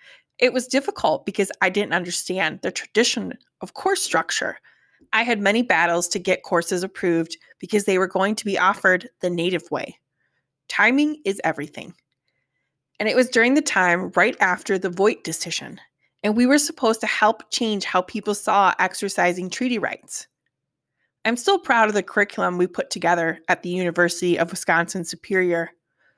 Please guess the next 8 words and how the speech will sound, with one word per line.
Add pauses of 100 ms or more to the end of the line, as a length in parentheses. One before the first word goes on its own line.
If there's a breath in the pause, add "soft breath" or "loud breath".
(600)
One
of
the
hardest
classes
to
get
approved